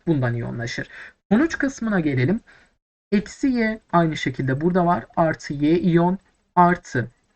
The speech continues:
iki Y artı ne olacak? On üzeri eksi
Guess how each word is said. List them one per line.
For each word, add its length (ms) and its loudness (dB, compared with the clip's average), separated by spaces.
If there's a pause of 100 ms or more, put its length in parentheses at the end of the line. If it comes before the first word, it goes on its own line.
(600)
iki 260 -6
Y 440 0
artı 640 -4
ne 100 -2
olacak? 460 -4
On 120 4
üzeri 400 0
eksi 480 -4